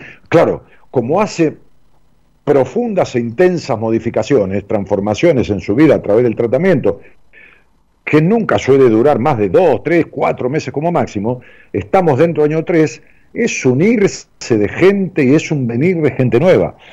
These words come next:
E incluso la persona que está haciendo el proceso se aleja de gente conocida,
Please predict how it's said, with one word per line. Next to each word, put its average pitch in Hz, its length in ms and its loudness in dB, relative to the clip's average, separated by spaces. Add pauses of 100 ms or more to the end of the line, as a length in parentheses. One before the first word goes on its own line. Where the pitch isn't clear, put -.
(180)
E 131 80 2
incluso 139 460 2
la 113 140 4
persona 113 560 0
que 90 160 -4
está 123 180 0
haciendo 120 340 0
el 98 80 -2
proceso 104 1000 -4 (720)
se - 280 2
aleja 135 460 2
de 101 80 -4
gente 110 280 -4
conocida, 92 500 -6